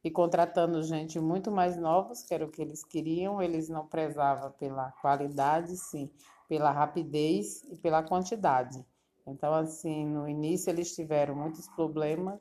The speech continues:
com os vidros dos carros que eles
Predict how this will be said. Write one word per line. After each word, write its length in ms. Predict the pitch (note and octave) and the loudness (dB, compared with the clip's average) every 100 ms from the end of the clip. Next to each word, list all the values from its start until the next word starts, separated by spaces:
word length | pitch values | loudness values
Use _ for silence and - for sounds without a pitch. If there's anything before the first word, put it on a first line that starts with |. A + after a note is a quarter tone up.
| _ | _
com 340 | D#3+ C#3+ C#3 B2+ | -8 -6 -6 -8
os 200 | C#3 - | -12 -8
vidros 460 | D3 D#3 D3 C#3+ | -6 -6 -6 -8
dos 160 | C#3+ - | -10 -6
carros 340 | - A#2 C3+ - | -2 -2 -4 -8
que 80 | |
eles 440 | C#3 C#3 C#3 - | -8 -8 -10 -12